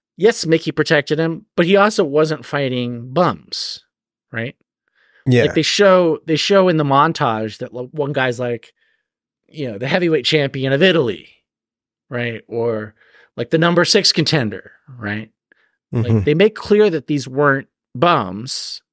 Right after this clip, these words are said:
Speaker 1: right? They weren't frauds. But in the montage, you see Clubber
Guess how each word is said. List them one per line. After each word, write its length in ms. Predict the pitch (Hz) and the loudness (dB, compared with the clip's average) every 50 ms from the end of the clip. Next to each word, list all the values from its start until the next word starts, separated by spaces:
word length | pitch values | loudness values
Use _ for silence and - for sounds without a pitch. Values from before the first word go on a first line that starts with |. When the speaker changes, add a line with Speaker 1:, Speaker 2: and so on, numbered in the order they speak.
| _ _ _ - | _ _ _ -14
Speaker 1:
right? 180 | 123 127 131 143 | -12 -12 -8 -6
They 80 | 139 | -6
weren't 180 | 127 139 - - | -6 -6 -10 -12
frauds. 800 | - - - 143 151 151 123 95 92 95 110 139 - - - _ _ _ _ _ - _ _ _ _ _ _ _ _ _ _ _ _ _ _ | -14 -6 -2 2 2 2 2 0 -4 -12 -14 -16 -16 -18 -20 _ _ _ _ _ -20 _ _ _ _ _ _ _ _ _ _ _ _ _ _
But 160 | - 175 180 _ - | -2 -2 -2 _ 0
in 200 | 196 202 196 190 | 2 4 6 6
the 80 | 180 | 6
montage, 760 | 165 160 156 151 143 143 - 208 233 269 214 156 143 135 - 151 | 6 6 4 4 2 2 0 0 2 2 2 2 2 -2 -4 -6
you 60 | 143 | -4
see 160 | - 170 139 | -4 -4 -4
Clubber 580 | - - 220 208 - 110 - - 107 117 - | 2 4 4 4 4 0 -6 -10 -16 -20 -20